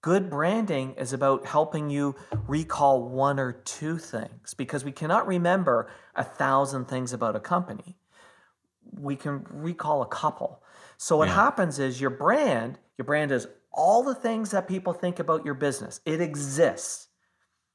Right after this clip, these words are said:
Speaker 1: right? Now, you can impact your brand by making conscious decisions of, "I stand for these things. Let's make sure my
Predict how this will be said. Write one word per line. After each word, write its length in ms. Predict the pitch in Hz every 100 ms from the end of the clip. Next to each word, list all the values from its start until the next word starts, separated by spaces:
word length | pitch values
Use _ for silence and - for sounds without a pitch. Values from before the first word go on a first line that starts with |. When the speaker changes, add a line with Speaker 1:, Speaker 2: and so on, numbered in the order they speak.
| -
Speaker 1:
right? 260 | 123 143 - - _
Now, 360 | 165 165 131 92 - - _
you 340 | 139 127 165 208
can 340 | - 208 202
impact 680 | 180 208 240 175 180 180 -
your 160 | 170
brand 800 | 156 147 190 208 110 110 175 214 _ _ - -
by 180 | 143
making 360 | 143 143 139 143
conscious 540 | - 147 151 160 156
decisions 600 | - 143 - 190 180 143
of, 220 | 123 117 117 - -
"I 160 | 139
stand 420 | 147 - 151 156 151
for 100 | 147
these 280 | 147 147
things. 260 | - 143 135
Let's 240 | 131 131
make 180 | - 139
sure 300 | - 143 135
my 340 | 131 127 117